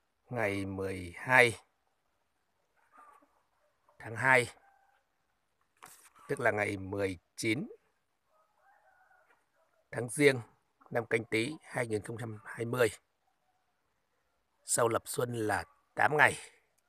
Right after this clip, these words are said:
bởi vì lập xuân là ngày mùng bốn tháng hai. Vải u hồng trong Tây Nguyên các bạn đã đậu quả, một số đang nở hoa cái.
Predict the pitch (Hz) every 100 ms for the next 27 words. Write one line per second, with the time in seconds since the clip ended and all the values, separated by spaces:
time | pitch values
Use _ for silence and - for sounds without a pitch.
0 | _ _ _ 110 104 95 104 98 95 -
1 | - 131 117 101 95 90 90 92 87 101
2 | 107 123 - 120 107 - _ _ _ _
3 | _ _ _ _ _ _ _ _ _ _
4 | - _ - _ _ _ _ _ _ _
5 | _ _ _ _ _ _ _ _ _ _
6 | _ _ _ _ _ _ _ - 110 113
7 | 95 - _ 156 143 117 95 85 - _
8 | _ _ - 127 135 131 135 127 135 123
9 | - - 107 - - - 101 - - -
10 | - _ _ 113 101 117 120 123 120 123
11 | 123 - 107 110